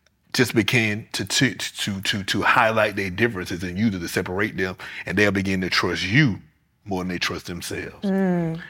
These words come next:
Speaker 1: And we've been
Speaker 2: That's
Speaker 1: under
Speaker 2: right.
Speaker 1: that influence for over four hundred years.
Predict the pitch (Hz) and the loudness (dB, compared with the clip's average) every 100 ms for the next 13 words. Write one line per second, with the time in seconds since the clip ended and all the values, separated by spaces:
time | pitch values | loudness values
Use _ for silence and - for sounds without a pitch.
0 | - - 104 131 113 110 113 107 101 104 | -6 2 4 6 6 4 2 4 4 4
1 | 92 117 117 104 107 104 101 98 95 95 | 4 2 2 2 2 2 0 -2 0 0
2 | 95 - 110 110 107 107 104 104 92 82 | -2 -2 0 0 0 -2 0 0 -2 -6
3 | - | -14